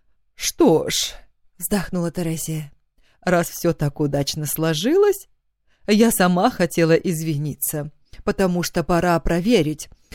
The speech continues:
а, как там дела у слуг. У вас есть какие-то предпочтения в еде,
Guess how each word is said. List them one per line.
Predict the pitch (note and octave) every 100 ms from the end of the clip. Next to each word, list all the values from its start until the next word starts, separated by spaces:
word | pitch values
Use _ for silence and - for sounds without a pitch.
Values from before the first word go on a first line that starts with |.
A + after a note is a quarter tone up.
| G3
а, | F3
как | F3+ A#3 -
там | A3+ G#3+
дела | G#3+ F3+ D#3
у | F3
слуг. | - C3+ C#3 _ - _ _ _ _ - -
У | F#3+
вас | F#3+ F#3 -
есть | G3 D#4 -
какие-то | F#3 - D#3 -
предпочтения | D3+ D#3 - D#3 - - D3+ D#3+ E3 -
в | G3
еде, | F#3+ G3+ D3+ C3+ B2+